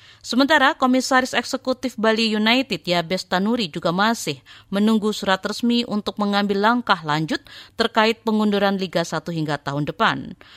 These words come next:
Rabu kemarin, Komite Eksekutif P S S I secara aklamasi memutuskan menunda kompetisi Liga satu, dua, dan tiga tahun dua ribu dua puluh. P S S I menyebut semua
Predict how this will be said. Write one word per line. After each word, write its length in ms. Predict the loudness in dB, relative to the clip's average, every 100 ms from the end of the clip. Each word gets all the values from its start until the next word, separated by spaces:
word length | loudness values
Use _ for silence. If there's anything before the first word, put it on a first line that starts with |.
| -20 -2
Rabu 240 | 0 2
kemarin, 480 | 0 2 2 4 2
Komite 480 | 2 2 2 0 -2
Eksekutif 640 | -2 -6 -6 -6 -4 -6
P 140 | -2 -2
S 240 | -2 -2
S 160 | -4 -2
I 160 | -6 -4
secara 240 | 0 0
aklamasi 720 | -2 0 0 2 0 -2 -6 -8 -18 -4
memutuskan 720 | 2 2 2 -2 -2 0 2
menunda 480 | 4 4 4 4 2
kompetisi 640 | 0 -2 -4 -4 -6 -2
Liga 320 | -2 0 0
satu, 480 | 0 -2 -2 -6 -10 -12
dua, 400 | -6 2 2 2
dan 240 | 0 -4
tiga 480 | -4 -8 0 2 2
tahun 320 | 0 -4 -2
dua 160 | -2 -2
ribu 240 | -4 -4
dua 160 | -2 -2
puluh. 240 | 0 -2 -4 _ -20 -12 0
P 80 | 0
S 160 | 0
S 160 | -4 -4
I 80 | -4
menyebut 320 | -2 -2 -2
semua 480 | -2 2 4 4